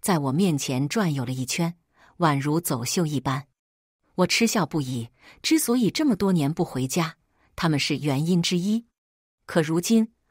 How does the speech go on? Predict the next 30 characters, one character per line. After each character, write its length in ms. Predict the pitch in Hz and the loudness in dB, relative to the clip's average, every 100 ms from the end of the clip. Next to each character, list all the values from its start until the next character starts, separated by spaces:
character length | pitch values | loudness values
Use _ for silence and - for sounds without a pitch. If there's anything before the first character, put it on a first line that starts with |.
| _ - | _ 0
我 100 | 175 | 2
囊 240 | 151 151 | 2 2
中 160 | 202 208 | 2 0
丰 240 | 220 233 | 2 0
厚， 320 | 220 202 127 - _ - | 2 -2 -2 -10 _ -4
姑 180 | 214 202 | 0 2
且 220 | - 139 | 0 -2
玩 240 | 127 147 | 0 0
玩 180 | 165 139 | 0 -2
看。 300 | - 196 160 _ _ _ _ _ _ - | -4 -6 -8 _ _ _ _ _ _ -2
正 200 | 269 233 | 2 2
当 200 | 226 202 | 2 2
我 120 | 156 | 0
被 200 | 139 180 | 2 0
谢 200 | 170 208 | 4 2
家 200 | 165 185 | 2 0
堂 260 | 180 151 165 | 0 -2 -2
兄 240 | 208 220 | 0 0
弟 140 | 220 170 | 0 -2
姐 200 | 143 127 | -2 0
妹、 220 | 165 147 | 0 0
叔 240 | 135 202 | -2 -2
叔 160 | 196 165 | -2 -2
婶 240 | - 120 | -2 -4
婶 160 | 117 147 | -4 -2
们 180 | 147 135 - - | -2 -4 -10 -12
嘲 300 | - 156 220 | -2 0 0
讽 180 | 208 123 | 0 -4
之 180 | - 165 | -2 -2
际， 240 | - 185 | -2 -6